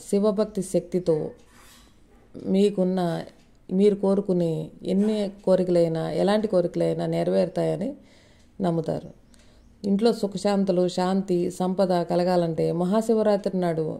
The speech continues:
ఏం చేయాలో అనేది నేను ఇప్పుడు చెప్తాను చూడండి. శివలింగానికి మన పచ్చి బియ్యం చక్కగా వండేసి అన్నంలాగా తయారు చేసి శివలింగంపై అన్నం నైవేద్యంగా పెట్టడం వల్ల మీ జీవితంలో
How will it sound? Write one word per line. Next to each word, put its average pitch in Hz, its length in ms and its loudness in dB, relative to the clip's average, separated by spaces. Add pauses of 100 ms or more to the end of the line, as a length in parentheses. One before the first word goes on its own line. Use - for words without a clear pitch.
ఏం 185 380 2
చేయాలో 185 320 2
అనేది 170 320 0
నేను 196 220 0
ఇప్పుడు 175 320 -2
చెప్తాను 170 360 -2 (100)
చూడండి. 156 320 -4 (1900)
శివలింగానికి 220 800 4
మన 185 260 -2 (240)
పచ్చి 190 300 0
బియ్యం 185 280 0 (200)
చక్కగా 196 920 -2
వండేసి 185 600 2
అన్నంలాగా 180 1000 0 (300)
తయారు 180 320 0
చేసి 165 220 -2
శివలింగంపై 214 680 2
అన్నం 175 460 -2 (440)
నైవేద్యంగా 180 600 2
పెట్టడం 170 400 -2
వల్ల 156 240 0
మీ 175 200 0
జీవితంలో 170 680 -2